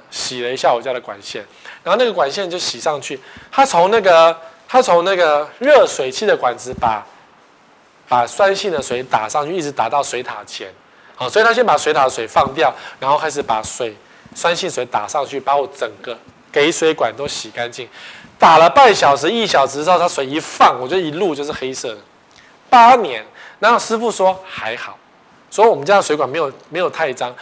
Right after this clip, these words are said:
他看过更多更脏的，然后说八年这个还 OK 啦。可是你要想，我就是在这样的水之下生活，好恶心哦。当然，因为我的喝水、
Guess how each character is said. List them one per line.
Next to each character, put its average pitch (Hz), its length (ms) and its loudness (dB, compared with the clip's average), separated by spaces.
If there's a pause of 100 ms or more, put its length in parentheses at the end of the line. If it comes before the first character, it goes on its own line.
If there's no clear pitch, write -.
(160)
他 196 80 -2
看 185 180 -4
过 160 140 -4
更 180 300 0
多 135 160 -4
更 135 260 -6
脏 117 240 -6
的， 117 100 -20 (280)
然 156 100 0
后 190 60 2
说 202 120 0
八 240 200 6
年 160 160 0
这 196 80 -4
个 147 200 -6
还 143 160 -6
OK 165 300 -4
啦。 135 140 -2 (640)
可 - 100 -16
是 180 60 -10
你 170 80 -8
要 156 80 -4
想， - 180 -8 (640)
我 151 100 -4
就 165 80 -8
是 233 80 -4
在 220 220 -4
这 233 140 -4
样 202 100 -4
的 156 80 -8
水 131 260 -8
之 170 160 -12
下 160 300 -4
生 165 240 -10
活， 110 340 -16 (320)
好 - 180 0
恶 208 200 4
心 175 320 -4
哦。 139 300 2 (640)
当 254 120 6
然， 226 100 6
因 254 80 4
为 233 40 6
我 180 80 8
的 156 60 2
喝 202 200 4
水、 131 300 -4